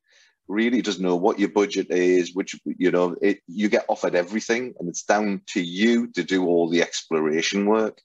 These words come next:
I think what you should be doing is doing, based on the behavior, doing a lot of that exploration work for them and helping them through the process.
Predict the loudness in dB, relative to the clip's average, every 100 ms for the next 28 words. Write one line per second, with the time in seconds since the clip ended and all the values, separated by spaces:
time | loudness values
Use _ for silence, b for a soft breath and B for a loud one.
0 | B B B -4 0 0 0 0 -6 _
1 | -2 0 0 0 2 0 0 -2 0 2
2 | 2 0 -4 -6 0 0 0 -4 _ _
3 | 2 4 2 0 0 0 0 2 2 2
4 | 0 -2 -2 -4 B B -2 0 2 2
5 | 4 2 0 -2 -2 -6 -8 -2 0 2
6 | 0 0 0 0 -2 0 2 2 0 -2
7 | -2 0 -2 -4 -10 -10 -8 -6 -4 -4
8 | 0 0 2 0 -2